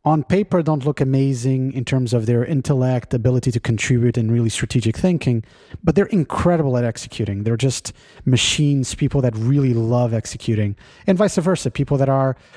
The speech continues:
probably not great at executing, but they're amazing at framing thinking and getting things designed. So that's what I mean by A plus players. And finally, again, to come back to the point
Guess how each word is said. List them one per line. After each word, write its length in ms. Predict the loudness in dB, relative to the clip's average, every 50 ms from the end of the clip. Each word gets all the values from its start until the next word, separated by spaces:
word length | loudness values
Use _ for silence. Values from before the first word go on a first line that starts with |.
| -20 -8 _
probably 240 | 0 0 2 2
not 180 | 0 0 0 0
great 160 | 0 0 2
at 40 | 2
executing, 500 | 0 -2 -2 -6 -12 -4 -2 -2 0 0
but 120 | 0 0
they're 120 | 0 0 0
amazing 600 | 0 0 0 2 2 2 2 0 0 -2 -2 -4
at 80 | -4
framing 480 | -6 -6 -2 0 0 2 0 0 -2 -2
thinking 640 | -4 -2 -2 -2 -2 -2 -2 -2 -2 0 -2 -4 -6 -10 -18 -20 -20 -20 -20 -8 _
and 220 | 0 2 2 2 2
getting 480 | 2 2 2 2 0 0 -2 -2 -4
things 340 | -4 -2 -2 0 0 -2 -2
designed. 540 | -2 -2 0 0 0 0 0 0 0 -2 -2
So 320 | 0 0 2 2 0 -2 -2
that's 260 | 0 0 0 0 0
what 120 | 0 2
I 80 | 2 2
mean 180 | 0 0 0
by 240 | 0 0 0 0 -2 -4 -4 -4
A 100 | -4 -2
plus 260 | 0 0 0 0 -2
players. 480 | -2 -2 0 0 2 0 -2 -4 -8 -14 -18 _ -20 -20 -20 -12 -2
And 160 | 0 0 0 0
finally, 680 | 2 0 2 2 2 2 0 0 0 0 0 -2 -4 -8 _ _ _ _ -4
again, 460 | -4 0 2 2 2 2 0 0 -4
to 180 | -4 -6 -8 -4
come 240 | -2 -2 -2 0
back 240 | 0 0 0 0 -2 -4
to 100 | -4 -4
the 100 | -4 -4
point 420 | -2 0 0 2 0 0 -2